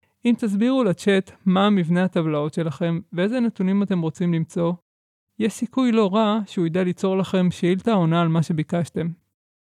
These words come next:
אם צ'אט ג'י פי טי יודע לכתוב שאילתות, האם עדיין צריך אנליסטים בכדי לכתוב דברים ב-S Q L? התשובה היא שבוודאי שצריך.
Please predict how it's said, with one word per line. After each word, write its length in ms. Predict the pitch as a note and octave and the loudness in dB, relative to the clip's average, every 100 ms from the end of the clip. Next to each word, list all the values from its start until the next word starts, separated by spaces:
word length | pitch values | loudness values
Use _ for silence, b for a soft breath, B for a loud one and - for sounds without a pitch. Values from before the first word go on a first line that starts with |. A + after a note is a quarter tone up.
| _ _ _ _ _ _ _ _ _ _ A3 | _ _ _ _ _ _ _ _ _ _ 2
אם 140 | B3 - | 4 4
צ'אט 200 | A3 A3 | 2 2
ג'י 140 | A#3+ | 2
פי 140 | G3 | -2
טי 260 | F3 A3+ G#3 F#3+ | 0 4 4 4
יודע 300 | E3+ D#3+ F#3 | 2 0 0
לכתוב 320 | E3+ F#3 E3+ | -2 0 -2
שאילתות, 600 | - F3 F3 - E3+ - _ _ _ _ - | 0 0 0 -4 -10 -10 _ _ _ _ -2
האם 260 | G3 G#3 | 2 4
עדיין 340 | A3 F#3 G3 G3+ | 4 4 4 2
צריך 380 | - F3 F#3 G3 | 0 -4 -2 0
אנליסטים 480 | E3+ E3 F#3+ A3+ | 0 0 0 0
בכדי 260 | E3+ - F3 | 0 2 0
לכתוב 380 | E3+ - F3 E3+ | 0 -2 -2 0
דברים 320 | D#3 D#3+ E3 | -2 -2 0
ב-S 280 | E3 E3+ - | 0 -2 -4
Q 60 | |
L? 300 | F3 E3 F#3+ A#3+ - _ _ _ _ _ _ _ _ _ _ _ - | -2 2 2 0 -4 _ _ _ _ _ _ _ _ _ _ _ -8
התשובה 460 | F3 - F3+ D#3 E3 | -6 0 2 2 2
היא 220 | G3+ B3+ _ | 4 2 _
שבוודאי 640 | - F3 E3+ F3+ F3+ G3+ | -4 0 0 0 2 2
שצריך. 560 | G#3 G3+ E3+ - D#3+ | 0 0 -2 -4 -12